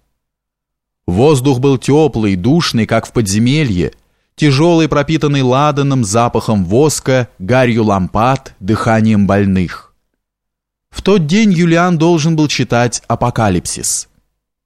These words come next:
Проносились страшные образы откровения: бледный конь в облаках, имя которому — смерть,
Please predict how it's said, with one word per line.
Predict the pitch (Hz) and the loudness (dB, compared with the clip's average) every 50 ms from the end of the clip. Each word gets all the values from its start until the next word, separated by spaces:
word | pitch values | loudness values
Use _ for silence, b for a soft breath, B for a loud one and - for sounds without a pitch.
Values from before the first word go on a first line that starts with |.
| _ _ _ _ _ _ _ _ _ _ _ _ _ | _ _ _ _ _ _ _ _ _ _ _ _ _
Проносились | - 107 110 123 127 117 - 139 139 131 131 117 | -2 0 2 2 2 0 0 0 2 2 0 0
страшные | - - - 117 123 131 123 - - 123 120 | -2 -2 -2 0 0 0 0 -2 -2 0 0
образы | 120 123 123 113 120 123 107 110 120 | 2 2 2 2 0 0 0 0 0
откровения: | 117 110 - 127 117 110 107 123 135 143 135 113 104 95 85 71 62 - _ _ _ _ _ _ | 0 -2 -2 -2 0 0 2 2 2 0 2 0 0 0 -2 -2 -6 -10 _ _ _ _ _ _
бледный | - 87 107 123 135 139 131 117 127 123 | -4 0 2 2 4 2 2 2 0 -2
конь | - - 131 131 131 123 | 0 0 0 0 2 2
в | 101 117 | 2 0
облаках, | 107 104 104 101 98 - 104 110 135 151 143 - - - - _ _ _ _ | 0 0 0 0 0 0 0 0 0 0 -2 -4 -8 -14 -16 _ _ _ _
имя | 127 147 156 143 135 123 | 0 0 2 2 2 0
которому — | - 127 120 - 131 123 123 127 127 | 0 -2 0 0 0 2 2 0 0
смерть, | - - - 117 117 117 117 117 117 - - - | -2 -2 0 0 2 2 2 0 -2 -4 -10 -16